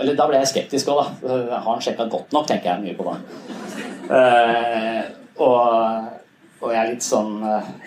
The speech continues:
jeg er på en måte litt glad, men litt, også litt misfornøyd med at det ikke var noe alvorlig galt, eh, for da hadde jeg visst hva jeg skulle forholde meg til. <clears throat> Men det var ikke noe, eh, noe alvorlig galt da, men så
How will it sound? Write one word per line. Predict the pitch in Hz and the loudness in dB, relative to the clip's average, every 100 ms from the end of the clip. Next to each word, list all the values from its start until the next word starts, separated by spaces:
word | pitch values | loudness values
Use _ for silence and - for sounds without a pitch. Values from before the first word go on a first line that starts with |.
| 131 | -2
jeg | 127 | 0
er | - 170 | 0 0
på | 170 | 2
en | |
måte | 131 156 | 2 2
litt | 143 - | 0 4
glad, | 135 135 | 4 4
men | 139 | 2
litt, | 143 135 | 0 0
også | 123 147 | 0 0
litt | 160 175 | -2 -2
misfornøyd | 165 131 - 104 135 | -2 -4 -4 -2 -2
med | 143 | -4
at | - | -4
det | |
ikke | 117 | -2
var | 95 123 | 0 0
noe | 127 | 0
alvorlig | 98 101 117 117 117 107 | 0 0 0 -2 -2 0
galt, | 92 98 - - | 2 0 -4 -2
eh, | 131 117 113 | 0 2 2
for | 127 | 2
da | 123 | 2
hadde | 120 | 2
jeg | 120 | 2
visst | 123 - 110 | 0 0 2
hva | 104 | 2
jeg | - | 2
skulle | 120 127 | -2 2
forholde | 120 101 | 2 2
meg | 101 95 | 0 -2
til. | 87 - - - - - - - - 480 - 571 - - 605 - - | -8 -14 -18 -16 -16 -16 -18 -18 -18 -18 -16 -16 -16 -16 -14 -14 -4
<clears throat> | 196 - 185 175 190 - - - | -2 2 2 2 0 -6 -18 -2
Men | 175 180 | 2 4
det | |
var | 185 - | 4 2
ikke | 254 | 0
noe, | 254 247 185 | 2 2 2
eh, | 180 180 | 2 2
noe | 180 | 2
alvorlig | 156 127 135 | 4 2 4
galt | 123 107 | 4 4
da, | 175 | 2
men | 190 | 2
så | 190 196 | 2 0